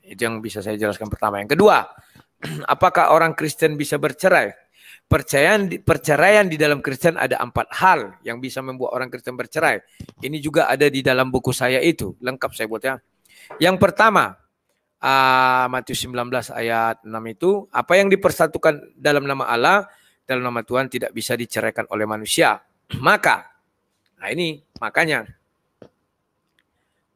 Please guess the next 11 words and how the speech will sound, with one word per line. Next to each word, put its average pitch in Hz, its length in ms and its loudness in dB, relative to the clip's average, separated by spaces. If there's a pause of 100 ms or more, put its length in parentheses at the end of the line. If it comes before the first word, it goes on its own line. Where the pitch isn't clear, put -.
(140)
<clears throat> - 80 -12 (640)
ada 180 320 6
pernikahan 170 800 2
yang 131 160 -4
tidak 123 320 -4
disatukan 120 640 -6
dalam 110 240 -4
nama 120 240 -6
Tuhan. 143 400 0 (1400)
Artinya 165 400 -2
apa? 190 400 0